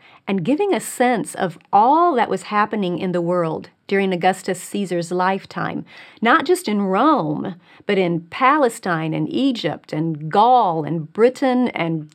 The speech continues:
Greece and South America, China, Japan, India.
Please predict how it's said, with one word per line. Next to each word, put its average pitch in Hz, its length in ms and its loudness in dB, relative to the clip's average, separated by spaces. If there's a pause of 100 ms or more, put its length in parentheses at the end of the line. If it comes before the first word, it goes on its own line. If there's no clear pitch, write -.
(120)
Greece 247 500 0
and 170 120 -4
South 226 300 2
America, 208 840 0 (140)
China, 262 500 2
Japan, 202 640 0
India. 214 560 2